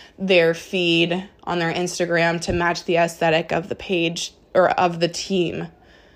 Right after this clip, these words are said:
Like, that doesn't make any sense. That doesn't, that stuff doesn't matter in the grand scheme of things. It's not about the aesthetics. It's about the, the personal connections and helping people out. That's what I believe.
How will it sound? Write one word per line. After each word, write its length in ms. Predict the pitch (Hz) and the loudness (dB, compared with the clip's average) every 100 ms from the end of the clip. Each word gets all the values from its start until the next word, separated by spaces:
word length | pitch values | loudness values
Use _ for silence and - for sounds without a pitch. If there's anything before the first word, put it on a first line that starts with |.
| _ _ _ _ _ | _ _ _ _ _
Like, 200 | 220 202 | 2 4
that 160 | 214 214 | 4 4
doesn't 300 | 226 226 185 | 2 2 2
make 200 | 185 185 | 0 0
any 200 | 175 175 | -2 -2
sense. 280 | 170 170 170 | -4 -6 -4
That 140 | 180 | -2
doesn't, 300 | 180 185 - | 0 0 0
that 180 | 190 170 | 0 0
stuff 220 | - 240 | 2 2
doesn't 320 | 240 220 196 | 0 -2 -2
matter 320 | 175 160 170 | 0 2 2
in 80 | 170 | 0
the 80 | 175 | -2
grand 320 | 175 170 170 | -4 -4 -4
scheme 240 | 165 160 170 | -8 -8 -6
of 80 | |
things. 280 | 170 185 185 | -2 0 0
It's 140 | 175 165 | -2 0
not 180 | 170 | 0
about 240 | 180 180 - | 2 2 2
the 100 | 180 | 2
aesthetics. 640 | 170 170 - 165 190 208 - | 2 0 0 4 4 2 -4
It's 180 | 196 | -4
about 440 | - 175 175 - - | 0 4 4 2 2
the, 320 | 175 160 - | 2 4 2
the 100 | 170 | 0
personal 460 | 165 165 165 170 170 | 0 0 0 -2 -4
connections 880 | 175 165 160 - 185 180 190 190 175 | -4 -4 -4 -2 0 2 2 0 -2
and 480 | 170 170 170 165 170 - - - - - - - _ - | -2 0 2 2 0 -6 -20 -20 -20 -20 -20 -20 _ -6
helping 460 | - 180 180 185 | 2 4 4 -2
people 320 | 180 185 175 - | -2 0 2 4
out. 480 | 208 165 - - - | 4 4 0 -10 0
That's 240 | 190 185 | 0 2
what 160 | 208 175 | 2 4
I 140 | 175 | 2
believe. 680 | 180 170 170 156 160 208 | 2 0 0 2 0 -2